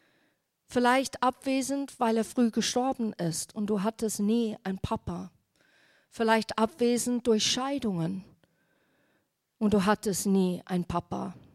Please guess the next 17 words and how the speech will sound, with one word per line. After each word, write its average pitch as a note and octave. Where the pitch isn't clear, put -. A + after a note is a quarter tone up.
Aber B3
vielleicht D4
auch D#4+
abwesend, B3+
weil A#3
er A#3+
einfach B3
dich B3+
jedes C4+
Mal B3+
dich A#3+
im A3+
Stich -
lässt, A3
weil A3
die G#3+
Karriere A3+